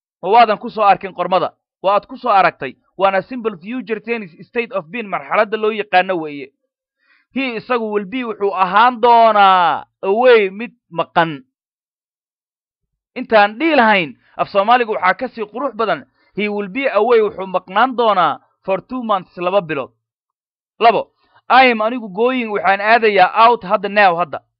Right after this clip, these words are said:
Hadda ayaan bannaanka aadayaa. "I'll be back," waxaan soo laaban doonaa at six o'clock. Lixda saac ama labiyo tobanka saacaan soo noqon doonaa. Fiiri. Be back waxaa weeye soo laabasho weeye.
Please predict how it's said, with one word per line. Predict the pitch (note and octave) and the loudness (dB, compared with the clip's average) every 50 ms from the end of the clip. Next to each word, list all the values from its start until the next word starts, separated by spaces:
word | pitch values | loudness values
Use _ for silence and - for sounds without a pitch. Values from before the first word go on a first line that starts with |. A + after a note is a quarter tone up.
| _ _ _ _ _ _ _ | _ _ _ _ _ _ _
Hadda | - B3+ C#4+ A3 G3+ B3+ A3+ | 0 0 0 2 2 2 4
ayaan | A3 A#3+ A#3+ A#3+ A3 F#3+ | 4 4 4 2 2 2
bannaanka | E3+ G#3 A3 B3 A#3 A3 - G3 | 0 0 2 4 2 2 2 0
aadayaa. | F#3+ F#3+ G3 G3 F#3 F#3 E3 D3 C#3+ B2+ A2 _ _ _ _ _ _ _ _ _ _ _ _ _ _ _ _ _ _ | 2 4 4 4 4 2 -4 -2 -4 -6 -6 _ _ _ _ _ _ _ _ _ _ _ _ _ _ _ _ _ _
"I'll | - E3 E3+ F3 F3 F3 | 0 2 2 2 0 -2
be | E3+ G3 B3+ B3+ | -4 -4 -4 -2
back," | G3 A3+ A3 F#3+ D3 - _ _ _ _ _ | 2 4 4 4 4 2 _ _ _ _ _
waxaan | D#3+ E3+ D#3 F3+ G3 G3 | -4 -2 0 0 0 0
soo | - - A3 B3 B3 | -2 -2 2 2 4
laaban | A#3+ A3+ G#3+ G#3 G#3 A#3 B3+ A#3+ F#3+ | 6 6 6 6 6 4 2 -2 0
doonaa | G#3+ G#3 G3 F#3+ F#3+ F3 | -2 0 0 0 0 0
at | F3+ F3+ _ | 0 -2 _
six | - C#4 - - - | -16 -16 -16 -18 -8
o'clock. | A3+ A3 A#3 _ F3 E3 D3+ C#3 _ _ _ _ _ _ _ _ _ _ _ _ _ _ _ _ _ _ _ | -6 -6 -6 _ -6 -6 -6 -6 _ _ _ _ _ _ _ _ _ _ _ _ _ _ _ _ _ _ _
Lixda | A3 A#3+ A3+ G3+ G#3+ G#3+ F3+ | -8 -6 -6 -4 -6 -6 -4
saac | - G3 G3+ G#3 F#3+ - | 2 4 6 6 6 4
ama | - - F#3+ G3 | 0 -2 0 0
labiyo | F#3+ G3+ G#3 B3 A3+ | -2 -2 -4 -4 -6
tobanka | - - G#3 A3+ A3+ G3 F3+ | -6 -4 -6 -6 -6 -8 -6
saacaan | _ G#3 G#3 G#3 F#3 F3+ F#3+ F3 | _ 2 4 4 4 2 0 -2
soo | - F#3 G3 G3+ | -2 -4 -4 -4
noqon | G3 F3+ _ F#3 F#3+ F#3 | -4 -6 _ -4 -6 -2
doonaa. | E3 E3 D#3+ D3+ D3+ D3+ D3 C#3 - _ _ _ _ _ _ _ _ _ _ _ _ _ _ _ _ _ _ _ _ _ _ _ | -2 -2 -2 0 0 0 -2 -2 -4 _ _ _ _ _ _ _ _ _ _ _ _ _ _ _ _ _ _ _ _ _ _ _
Fiiri. | D#3+ D#3+ C#3+ A#2 _ _ _ _ _ _ _ _ _ _ _ _ _ - | -10 -10 -10 -12 _ _ _ _ _ _ _ _ _ _ _ _ _ -4
Be | G#3 C4 C4+ B3 | -2 0 0 0
back | F3+ D#3+ B3 A#3+ G#3+ D#3+ | 2 4 6 6 6 4
waxaa | F#3 E3 - F#3 G3 | 0 -4 0 0 2
weeye | G#3+ A3 G#3+ G3 E3+ | 2 2 -2 -2 -4
soo | - - F3 F3+ | -4 -4 -2 0
laabasho | F3+ F3+ F3 F3 F3 F3+ - - A#3 G#3+ | 2 4 4 4 2 0 -2 -6 -6 -6
weeye. | E3+ D3 C#3 B2+ A2 | -6 -8 -8 -12 -16